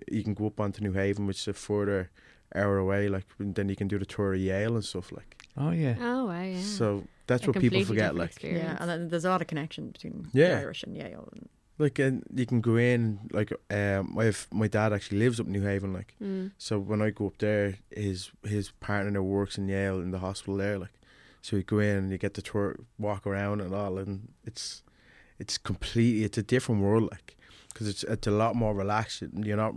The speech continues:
Speaker 1: running around the hustle and bustle.
Speaker 3: Mm.
Speaker 1: Don't have everyone beeping at you, like, and
Speaker 2: Yeah.
Speaker 1: you can en-, relax and enjoy yourself. You have your weather. It's still, it's still New York.
Speaker 3: And
Speaker 4: But you
Speaker 3: is
Speaker 4: can
Speaker 3: the
Speaker 4: still get
Speaker 3: train
Speaker 4: into Manhattan.
Speaker 1: Yeah.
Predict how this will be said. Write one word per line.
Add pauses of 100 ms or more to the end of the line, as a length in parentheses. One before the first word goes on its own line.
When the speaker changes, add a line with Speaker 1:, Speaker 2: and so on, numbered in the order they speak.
(100)
Speaker 1:
running
around
the
hustle
and
bustle.
Speaker 3:
Mm.
Speaker 1:
Don't
have
everyone
beeping
at
you,
like,
and (280)
Speaker 2:
Yeah. (180)
Speaker 1:
you
can
en-, (260)
relax
and
enjoy
yourself.
You
have
your
weather. (140)
It's
still, (180)
it's
still
New
York. (240)
Speaker 3:
And
Speaker 4:
But
you
Speaker 3:
is
Speaker 4:
can
Speaker 3:
the
Speaker 4:
still
get
Speaker 3:
train
Speaker 4:
into
Manhattan.
Speaker 1:
Yeah.